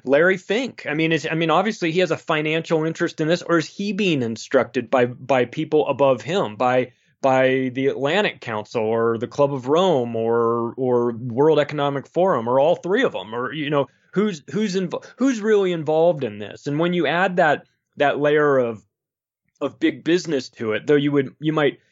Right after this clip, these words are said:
initially think, "Oh, well, this will add a layer of transparency." I would suggest that it makes it even m-, more murky to, to, to figure out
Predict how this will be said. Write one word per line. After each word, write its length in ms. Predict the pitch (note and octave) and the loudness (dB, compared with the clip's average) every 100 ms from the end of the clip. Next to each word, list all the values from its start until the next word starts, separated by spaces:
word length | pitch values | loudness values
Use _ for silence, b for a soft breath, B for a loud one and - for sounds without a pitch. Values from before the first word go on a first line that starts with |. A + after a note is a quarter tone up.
| b | b
initially 380 | D3+ E3 - D3+ | -2 -2 0 -2
think, 260 | - F3+ - | 0 -2 0
"Oh, 140 | E3+ D#3 | 2 2
well, 100 | C#3 | 2
this 180 | D3+ | 0
will 140 | D#3 C3+ | -2 -2
add 160 | D3 | 0
a 60 | C#3+ | 2
layer 320 | B2+ C#3 C3 | 2 2 2
of 100 | A2+ | 0
transparency." 880 | - C3+ A2+ A2 - D#3+ G3+ - F#2+ | -4 -6 -6 -10 -6 -2 -2 -2 -4
I 140 | B2+ | 0
would 160 | G3 D3+ | 0 -2
suggest 400 | B2 A2+ C3 B2+ | -8 0 -2 0
that 180 | C3 B2+ | -2 0
it 160 | C#3+ | -2
makes 280 | C#3+ C#3+ C#3 | 0 -2 0
it 140 | C#3+ B2+ | -4 -2
even 320 | D3+ C3+ C3+ | -4 -2 -2
m-, 220 | C3+ - | -4 -8
more 400 | - - D3 D#3 | -14 -6 2 2
murky 440 | C#3+ F#3 A3+ B2+ A#2 | 4 0 0 -6 -2
to, 160 | C#3+ | -2
to, 280 | - D3 C3 | -2 -4 -4
to 140 | B2 C#3 | -4 -4
figure 300 | D#3 C3+ C#3 | -2 2 4
out 220 | B2 | 4